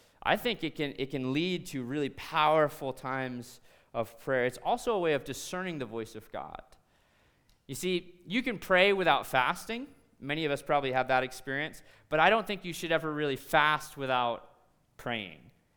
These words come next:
unless you're doing, like, one of those keto, you know, fitness things that people do in the new year or whatever. But if you're, if you're fasting in a biblical sense for a spiritual discipline, it only really has its power if you replace the time that you would spend eating food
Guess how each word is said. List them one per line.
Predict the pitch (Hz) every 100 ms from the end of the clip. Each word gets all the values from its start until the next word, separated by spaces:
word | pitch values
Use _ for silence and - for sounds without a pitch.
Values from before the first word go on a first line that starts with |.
| _
unless | 147 180 180
you're | 151
doing, | 131 127 127
like, | 120 110
one | 117 117
of | 107
those | 104 101
keto, | - 127 113 104 104 101 101 _ _ _ _
you | 117
know, | 104 98
fitness | - - 151 110 107
things | - 117 113 113
that | -
people | 131 120 117
do | 120
in | 123
the | 123
new | 127
year | 123 117
or | 110
whatever. | 120 127 117 98 - - - - - -
But | 185
if | 208 233
you're, | 254
if | 208 269
you're | 277
fasting | 202 196 208 226 202
in |
a | 151
biblical | 143 160 202 214
sense | 214 220
for | - 165
a |
spiritual | - - 175 170 139
discipline, | 139 175 196 196 -
it | 175
only | 190 240 277
really | 202 190 160
has | 160
its | 151 - -
power | 135 131 185 226 240 - - 147
if | 151
you | 175
replace | 165 147 - - 170 220 240
the | -
time | 175 - 175 180 180
that | -
you | 160
would | 156
spend | - - 147 143 -
eating | 143 135
food | - - 233 185 123 107 110 151